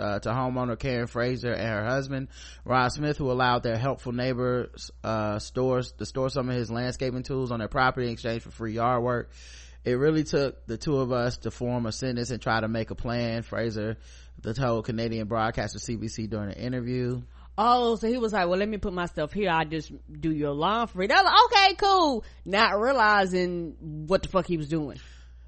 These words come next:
Speaker 1: "I simply couldn't think. I was so horrified. Every aspect was more horrifying, and I just, it's just really hard to take." Fraser said the arrest came as a complete shock, telling C B C that MacArthur presented himself as a kind, friendly friend, always willing to lend a hand.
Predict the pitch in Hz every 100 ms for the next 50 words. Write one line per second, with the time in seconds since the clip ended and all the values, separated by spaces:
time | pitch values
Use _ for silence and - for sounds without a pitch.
0 | - 131 - 185 170 180 160 151 151 135
1 | - 127 123 - 131 135 139 135 131 127
2 | 120 - 127 123 131 120 120 110 120 120
3 | 120 110 113 110 104 104 110 117 110 -
4 | 113 120 110 117 117 98 98 151 127 120
5 | - - - - 165 165 165 147 135 123
6 | 131 131 143 123 113 - 101 131 127 -
7 | 117 107 - 120 107 - 120 117 131 113
8 | 104 123 117 131 117 120 113 117 113 -
9 | 113 107 101 95 - 123 117 113 120 120
10 | 117 113 107 - 156 151 131 87 123 135
11 | 127 117 120 120 110 117 110 - - -
12 | 104 113 104 113 151 147 143 139